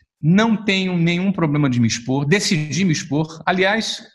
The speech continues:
até dezoito anos de carreira, mais aqueles quatro, até vinte e dois anos de carreira, hoje eu tô com vinte e nove, né? Então, de, de sete anos pra cá. Então, até vinte,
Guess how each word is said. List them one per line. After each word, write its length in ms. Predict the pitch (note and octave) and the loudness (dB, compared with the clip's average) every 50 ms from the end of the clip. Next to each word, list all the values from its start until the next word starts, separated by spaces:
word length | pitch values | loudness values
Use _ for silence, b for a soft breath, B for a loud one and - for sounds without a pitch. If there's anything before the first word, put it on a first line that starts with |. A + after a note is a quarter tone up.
| _ - | _ -4
até 320 | E3+ E3 - - A#3 B3 | -4 -2 0 0 0 0
dezoito 500 | A3 A3+ F#3 F3+ G3+ G#3+ G#3 G#3 G3 F3 | 0 0 0 2 2 0 0 0 0 2
anos 260 | D#3 D3+ C#3+ C#3 B2 | 2 2 2 2 0
de 100 | A#2+ C3+ | -2 -2
carreira, 680 | A#2+ - B2 A#2 D#3+ F3+ E3+ C3 A2+ A2 G2 F#2+ - _ _ _ _ _ _ _ b b b b b b b b _ - | -2 -2 -2 0 0 0 0 0 -2 -4 -8 -10 -14 _ _ _ _ _ _ _ b b b b b b b b _ -2
mais 220 | B2 C#3 D3 C#3+ | 0 0 0 0
aqueles 280 | C3+ B2 - B2+ A#2+ A#2+ | -2 -2 -4 -4 -6 -4
quatro, 280 | - B2+ A2+ - - | -2 -2 -2 -2 -2
até 140 | - - F#3+ | -4 -4 -2
vinte 260 | E3 D#3+ G#3+ A3 - | 0 0 0 0 0
e 20 | - | 0
dois 300 | D3 E3 E3 C#3+ A2+ B2+ | 2 2 2 2 0 0
anos 200 | C#3 C3 A#2 G#2 | 0 0 -2 -2
de 60 | A2 | -4
carreira, 500 | A#2 A#2+ G#2+ A2+ D3 E3+ C3+ G#2+ G2+ G2 G2 - _ _ _ _ _ _ _ _ _ _ _ _ _ _ _ _ _ _ _ _ _ - - _ _ _ | -4 -2 -2 0 0 0 0 -2 -4 -8 -10 -14 _ _ _ _ _ _ _ _ _ _ _ _ _ _ _ _ _ _ _ _ _ -20 -20 _ _ _
hoje 160 | - B2 A#2 A2 | -4 -2 -2 -2
eu 40 | |
tô 100 | - C#3+ | -2 -2
com 100 | B2 C3+ | -2 0
vinte 220 | A2+ B2+ C#3+ - D#3+ | 0 0 0 0 0
e 40 | C3+ | 0
nove, 280 | A2+ G#2 F#2+ F#2 G2 | 2 0 0 -2 -2
né? 140 | G2 A2 B2+ | -2 -2 -2
Então, 500 | B2+ B2 - B2+ C3 C3+ B2+ A#2 A2 A2 - - | -4 -4 -4 -4 -2 -2 -2 -4 -6 -8 -8 -8
de, 80 | A#2 A#2 - - - - - G2 | -8 -6 -6 -8 -10 -12 -12 -10
de 680 | A2+ A#2 B2 A#2+ A2+ A2+ A2 G#2 G#2+ - - - - - _ _ _ _ _ _ _ _ | -6 -4 -2 0 0 0 -2 -2 -4 -6 -8 -10 -12 -16 _ _ _ _ _ _ _ _
sete 340 | - - - D#3+ E3 - - D3+ | -8 -2 -2 -2 0 0 -2 -2
anos 120 | D3 - | -2 -2
pra 160 | - D3+ C#3+ | -4 -6 -6
cá. 260 | - - A2+ - - - _ B B B B B B B B B B | -6 -6 -10 -10 -12 -20 _ B B B B B B B B B B
Então, 100 | B F#3+ | B -2
até 180 | F#3 F#3+ B3+ C4 | 0 2 2 2
vinte, 320 | A#3 C4 B3 - - G3 | 2 2 0 0 0 0